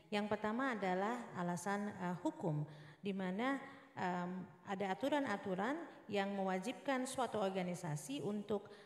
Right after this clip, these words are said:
em, di-, untuk diikuti, eh, supaya organisasi itu bisa disebut bank atau bisa disebut sekolah karena me-, memiliki atau memenuhi kriteria-kriteria yang ditentukan dalam kategori itu.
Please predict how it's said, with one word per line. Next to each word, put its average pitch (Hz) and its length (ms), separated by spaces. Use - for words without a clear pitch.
em, 180 480
di-, - 80
untuk 220 240
diikuti, 226 720
eh, - 320
supaya 240 480
organisasi 208 640
itu 277 80
bisa 220 240
disebut 185 680
bank 165 480
atau 160 220
bisa 175 220
disebut 180 460
sekolah 185 580
karena 170 280
me-, 185 280
memiliki 185 640
atau 196 280
memenuhi 208 680
kriteria-kriteria 196 1000
yang 190 60
ditentukan 185 480
dalam 175 280
kategori 160 480
itu. 160 300